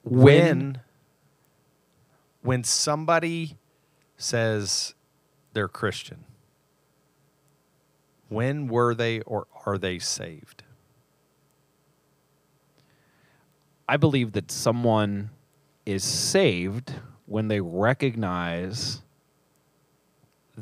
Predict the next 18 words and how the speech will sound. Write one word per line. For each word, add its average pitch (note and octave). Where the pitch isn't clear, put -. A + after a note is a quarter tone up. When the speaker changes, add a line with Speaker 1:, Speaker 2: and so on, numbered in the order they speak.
Speaker 1:
that F#2
they G#2
are F#2+
created G#2+
by F2+
a F#2
God F#2
who G2+
loves G#2
them C#3
and F#2
that F2+
wants A2
to D3+
be C#3
with C3+
them, C#3
but F#2